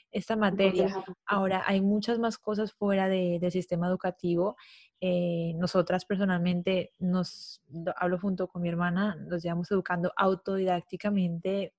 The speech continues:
Speaker 1: desde los trece también, de forma viajes, experiencias, conocer gente. Yo creo que el hecho de conocer gente, eh, y ir haciendo, no solamente ir leyendo o ir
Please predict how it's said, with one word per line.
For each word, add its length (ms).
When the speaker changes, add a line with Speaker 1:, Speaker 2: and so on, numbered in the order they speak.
Speaker 1:
desde 320
los 240
trece 300
también, 580
de 120
forma 540
viajes, 640
experiencias, 1120
conocer 440
gente. 540
Yo 140
creo 160
que 80
el 60
hecho 180
de 60
conocer 340
gente, 540
eh, 280
y 360
ir 180
haciendo, 580
no 100
solamente 520
ir 140
leyendo 720
o 180
ir 380